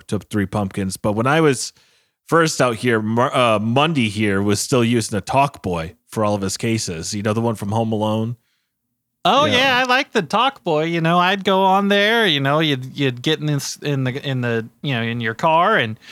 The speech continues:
Speaker 2: after looking at a crime scene, I'd pull that sucker out. I'd go, you know, bacon,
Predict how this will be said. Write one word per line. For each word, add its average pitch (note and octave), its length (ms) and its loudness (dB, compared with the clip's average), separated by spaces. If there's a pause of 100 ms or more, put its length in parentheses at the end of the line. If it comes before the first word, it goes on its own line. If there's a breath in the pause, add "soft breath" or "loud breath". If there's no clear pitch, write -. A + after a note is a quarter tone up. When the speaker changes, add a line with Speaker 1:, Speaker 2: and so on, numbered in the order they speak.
(240 loud breath)
Speaker 2:
after C#3 300 0
looking C#3+ 320 0
at C3+ 100 0
a C#3 60 -4
crime D#3 400 -2
scene, F#3 340 -2
I'd C#3 240 -2
pull D#3+ 140 -2
that D3+ 200 0
sucker D#3 320 -2
out. F3 220 2
I'd D3 160 0
go, C3+ 200 0
you C#3 120 -4
know, A#2+ 100 -2
bacon, C#3 540 -2